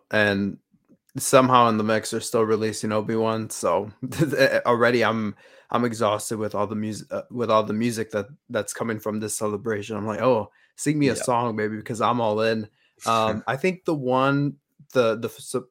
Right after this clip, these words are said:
Speaker 1: the panel that surprised me the most out of the ones that you read off was the filmmakers one, 'cause they
Speaker 2: Yeah.
Speaker 1: usually just separate everything into, you know, Star Wars Rebels, the Clone Wars, the Bad Batch, and, or, and I love that it's, like,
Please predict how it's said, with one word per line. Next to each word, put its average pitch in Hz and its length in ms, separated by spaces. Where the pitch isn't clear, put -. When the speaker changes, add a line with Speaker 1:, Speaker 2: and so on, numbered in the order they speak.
Speaker 1:
the 127 80
panel 123 340
that 117 140
surprised 110 400
me 117 100
the 110 100
most 107 300
out 110 100
of 107 180
the 113 80
ones 107 260
that 101 120
you 101 100
read 110 160
off 98 320
was 104 380
the 117 80
filmmakers 113 600
one, 95 260
'cause 123 120
they 131 80
Speaker 2:
Yeah. 139 140
Speaker 1:
usually 143 300
just 123 320
separate 117 420
everything 110 460
into, 110 580
you 117 100
know, 101 120
Star 110 280
Wars 120 200
Rebels, 120 760
the - 80
Clone 123 280
Wars, 104 240
the 117 80
Bad 107 220
Batch, 98 360
and, 110 300
or, 120 300
and 131 140
I 127 100
love 131 240
that 120 160
it's, - 140
like, 113 240